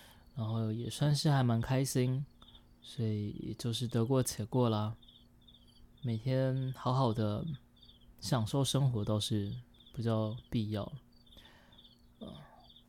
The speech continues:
不过说是这么说啦，我今天早上是花了太多时间在找游戏上，下午也因为就是太累，然后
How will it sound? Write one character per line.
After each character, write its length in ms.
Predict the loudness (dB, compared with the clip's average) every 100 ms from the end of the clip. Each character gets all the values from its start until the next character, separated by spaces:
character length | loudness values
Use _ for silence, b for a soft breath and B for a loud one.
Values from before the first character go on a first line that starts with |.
| _ -4
不 100 | -2
过 60 |
说 180 | 2 4
是 120 | 4
这 100 | 6
么 140 | 6 4
说 240 | 4 6
啦， 120 | 6
我 100 | 6
今 140 | 4 4
天 100 | 6
早 140 | 4
上 240 | 2 2 2
是 60 |
花 200 | 2 2
了 60 | 0
太 140 | 0
多 140 | -2 -2
时 100 | 0
间 180 | 2
在 140 | 4 2
找 200 | 0 -6
游 200 | -8 -8
戏 240 | -4 -4
上， 400 | -2 -4 -6 -8 -12 -18 -20 -20 -20 B B B B -8
下 320 | 2 6 6
午 120 | 6
也 140 | 4
因 160 | 4 6
为 600 | 6 6 6 4 0 -4 -8 B B B -16
就 160 | -6 -2
是 180 | -2 -4 -8
太 220 | -2 2
累， 360 | 2 2 0 -6 -14 -8 2
然 140 | 4
后 180 | 4